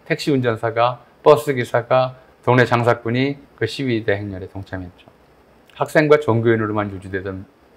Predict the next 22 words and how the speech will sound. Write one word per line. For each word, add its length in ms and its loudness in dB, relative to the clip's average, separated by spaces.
진행됐던 560 -2
민주화 320 -6
운동이 600 -8
이른바 400 -2
대다수 520 -2
민중의 520 -2
참여로 480 -8
발전한 500 -12
거예요. 140 -18
그때부터 320 0
민중운동의 600 -2
시대가 280 -10
열립니다. 400 -12
우리가 260 2
그래서 300 -6
광주 400 2
민중항쟁이라 800 -4
부르고, 440 -10
그 240 4
이후에 560 -2
노동운동, 800 0
농민운동, 800 -2